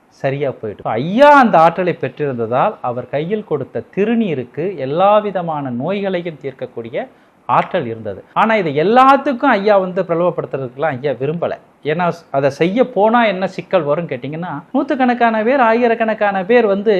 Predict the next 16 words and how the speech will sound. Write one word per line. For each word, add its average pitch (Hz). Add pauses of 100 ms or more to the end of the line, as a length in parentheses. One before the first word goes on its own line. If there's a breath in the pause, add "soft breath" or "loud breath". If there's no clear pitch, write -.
(100)
அங்க 214
வந்து 233
குமிவாங்க. 240 (140)
ஐயாவுடைய 208 (640)
தர்மசாலையில 190
பாத்தீங்கன்னா, 156
இன்னைக்கு 147
வடலூர் 175
போனீங்கன்னா 151 (160)
தர்மசாலை 160
இருக்கும். 110 (180)
தர்மசாலையில 220
ஒரு 196
பக்கம் 220
வழிபாடு 160
நடக்கும், 190